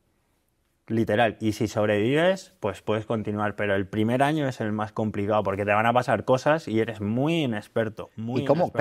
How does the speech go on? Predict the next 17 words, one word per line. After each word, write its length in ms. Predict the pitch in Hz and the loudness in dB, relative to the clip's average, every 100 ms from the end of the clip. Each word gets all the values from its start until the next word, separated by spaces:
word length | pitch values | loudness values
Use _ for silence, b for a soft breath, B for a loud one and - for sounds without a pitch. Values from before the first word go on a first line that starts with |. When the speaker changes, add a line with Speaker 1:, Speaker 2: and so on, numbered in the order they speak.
| 123 | 2
Speaker 2:
pero 60 | 110 | 4
cómo 220 | 180 220 | 4 2
llegas? 420 | 110 98 82 - | 0 -2 -4 -8
O 60 | 98 | -6
sea, 160 | 104 | -4
¿cómo, 340 | 107 165 175 - | 0 2 2 0
desde 360 | 127 131 120 151 | 0 0 2 2
esa 200 | 208 202 | 2 0
foto, 600 | - 214 233 247 247 _ _ _ - | 2 2 2 0 -4 _ _ _ -2
cómo 220 | 143 165 | 2 4
es 100 | 165 | 4
el 80 | 160 | 4
camino 600 | 139 151 170 180 - - _ _ | 4 4 4 4 0 -8 _ _
a 420 | 123 135 - _ _ _ _ _ _ | 4 4 2 _ _ _ _ _ _
estar 320 | - - 135 | -6 0 0
sentado 540 | 180 131 151 175 208 247 | 2 2 4 4 4 0
Speaker 1:
Mm. 220 | 143 | -4